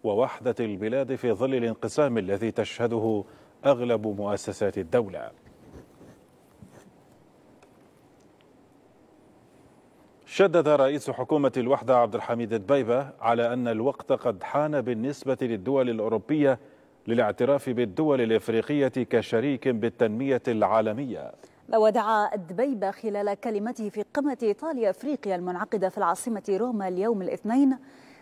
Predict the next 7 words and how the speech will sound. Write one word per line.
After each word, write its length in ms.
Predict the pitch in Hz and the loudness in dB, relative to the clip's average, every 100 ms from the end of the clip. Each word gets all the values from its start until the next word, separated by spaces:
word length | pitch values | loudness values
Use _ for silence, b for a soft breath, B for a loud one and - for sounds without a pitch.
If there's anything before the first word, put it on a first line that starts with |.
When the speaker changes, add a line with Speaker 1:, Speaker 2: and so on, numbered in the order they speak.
| 220 | 2
Speaker 2:
دعا 240 | 339 415 | 2 4
الدول 360 | 269 254 226 202 | 2 4 4 4
الأوروبية 600 | 190 196 196 - 254 233 | 2 0 -2 -2 -2 0
لإعادة 540 | 185 190 214 220 208 | 0 0 0 -4 -4
النظر 460 | 208 220 226 208 202 | -4 -4 -4 -4 -4
في 200 | - 220 | -4 -4
مقارباتها 1080 | 202 202 - 208 202 190 277 247 220 233 | -4 -4 -2 -2 0 -2 -2 0 2 2